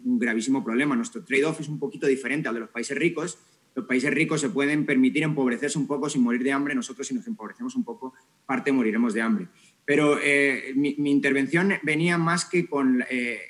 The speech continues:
eh, más que no hacer esto, es decir, si hay gente que va a pasar hambre, darles de comer, eso, esto tiene todo el sentido del mundo, sobre todo porque la culpa no es suya, la culpa es claramente, bueno, o la culpa es de una pandemia, pero sobre todo es el,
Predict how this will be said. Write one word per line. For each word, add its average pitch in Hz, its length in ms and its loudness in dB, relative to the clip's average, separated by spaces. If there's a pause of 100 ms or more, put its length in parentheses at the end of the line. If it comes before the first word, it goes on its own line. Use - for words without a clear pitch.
(100)
eh, 113 220 -10
más 135 220 -2
que 151 160 2
no 151 260 4
hacer 156 220 -2
esto, 165 320 0
es 139 80 0
decir, 117 300 -2
si - 180 -2
hay 123 80 0
gente 139 200 -2
que 131 60 0
va 135 100 0
a - 60 -6
pasar 127 220 -4
hambre, 135 260 2
darles 135 300 -2
de 131 100 -4
comer, 160 260 -2
eso, 127 200 -6 (100)
esto - 180 -12 (120)
tiene 131 180 4
todo 139 140 0
el 131 80 0
sentido 135 260 2
del 131 100 4
mundo, 143 340 2 (240)
sobre 156 300 4
todo 202 300 6
porque 156 280 2
la 120 140 2
culpa 202 240 6
no 135 120 4
es 135 80 0
suya, 175 340 6
la 110 160 -6
culpa 175 340 2
es - 140 0
claramente, 151 640 0
bueno, 143 300 -2
o 107 100 -10
la 104 140 -14
culpa 165 220 0
es 131 60 0
de 147 60 0
una 151 160 0
pandemia, 180 460 0
pero 131 160 -2
sobre 113 200 -8
todo 151 140 -4
es 151 80 0
el, 139 80 -6